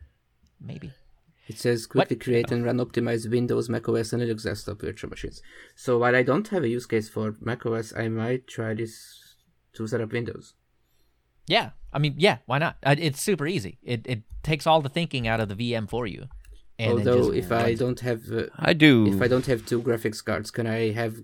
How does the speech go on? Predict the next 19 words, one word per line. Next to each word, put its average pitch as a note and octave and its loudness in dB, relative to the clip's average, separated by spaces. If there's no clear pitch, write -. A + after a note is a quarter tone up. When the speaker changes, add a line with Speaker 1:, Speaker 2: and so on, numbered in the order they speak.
Speaker 2:
uh, A#2 0
hardware A2+ 0
acceleration? A#2+ -4
Speaker 1:
Uh, C#3+ 4
Speaker 3:
Yeah. F#2+ 6
You A2+ 8
have A#2 12
to G2 -4
choose A2+ 4
the G#2 4
Spice, - 6
and G#2 4
then F#2+ 4
you F#2+ 4
have G2+ 2
to F#2 2
run G2 8
that F#2 6
to F#2 4